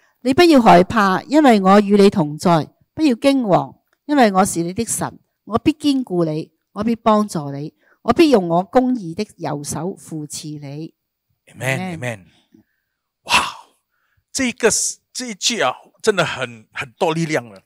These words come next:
Speaker 1: 哇，呢句說話呢，真係好多嘅力量喺入邊。
Speaker 2: 為什麼呢？你看到啊，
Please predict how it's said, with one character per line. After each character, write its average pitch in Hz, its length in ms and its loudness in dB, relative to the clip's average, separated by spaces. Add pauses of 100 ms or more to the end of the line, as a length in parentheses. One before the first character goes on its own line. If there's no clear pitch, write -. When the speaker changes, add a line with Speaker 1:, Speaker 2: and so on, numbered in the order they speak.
(140)
Speaker 1:
哇， 175 260 -16
呢 226 160 -14
句 165 240 2
說 147 220 -8
話 160 140 -10
呢， 185 120 -6
真 220 160 -8
係 165 100 -2
好 156 140 -4
多 190 140 -2
嘅 165 100 -4
力 156 140 -12
量 143 240 -12
喺 165 100 -12
入 175 40 -8
邊。 170 60 -8
Speaker 2:
為 339 100 2
什 320 100 2
麼 285 100 4
呢？ 277 100 6
你 196 80 0
看 285 160 0
到 220 140 6
啊， 233 180 -4